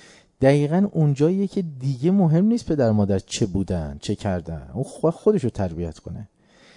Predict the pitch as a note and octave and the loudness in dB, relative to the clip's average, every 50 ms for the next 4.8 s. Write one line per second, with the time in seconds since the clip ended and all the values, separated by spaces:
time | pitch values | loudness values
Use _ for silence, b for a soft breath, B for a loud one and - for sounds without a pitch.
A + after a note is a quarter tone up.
0 | b b b b C#3 E3+ A3 - G#3+ A3 - - - C4+ G#3 G#3+ F3 - C#3+ B2+ | b b b b 0 0 2 2 0 -2 -2 -2 0 0 0 0 -2 -4 -4 -2
1 | C3 D3+ F3 E3 - - - A#2 A2 - - C#3+ F#3+ G#3 A3 G3+ G#3 A3 G#3+ G3 | 2 2 2 2 2 0 -6 -10 -10 -8 -8 -8 -4 0 2 2 2 2 2 0
2 | G3 G3 - G3 - G3 F#3 F#3 F3 E3 F3+ G3 E3 D#3 C#3 C#3 E3 F3+ D3+ - | 0 -2 -4 -6 -6 -4 -4 -2 -2 -2 -2 0 2 2 4 4 4 2 2 0
3 | B2 A#2+ A#2 A#2 A2+ A2+ A#2 G#2 A2 A#2+ A#2 - - D#3+ F3+ F#3 F3 D3+ B2+ B2 | 0 0 2 2 4 4 2 4 2 0 0 0 0 0 0 2 4 4 4 2
4 | A#2 A#2 B2+ C#3+ D#3+ - E3+ F#3 G#3 - - B2+ G#2+ G2+ F#2+ F2+ | 2 0 0 0 0 2 2 2 2 2 0 -4 -4 -6 -8 -10